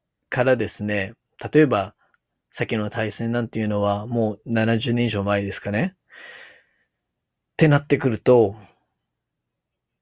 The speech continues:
七十年前に起きたこと、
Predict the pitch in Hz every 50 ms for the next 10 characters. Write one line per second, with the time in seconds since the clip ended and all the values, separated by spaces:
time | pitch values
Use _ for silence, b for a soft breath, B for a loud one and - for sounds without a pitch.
0 | _ _ - 151 - _ _ _ _ 117 107 110 113 127 143 143 139 147 147 147
1 | 151 147 143 147 147 151 151 135 120 113 107 - - 120 - - - - 104 -
2 | - 101 - - 104 98 101 - -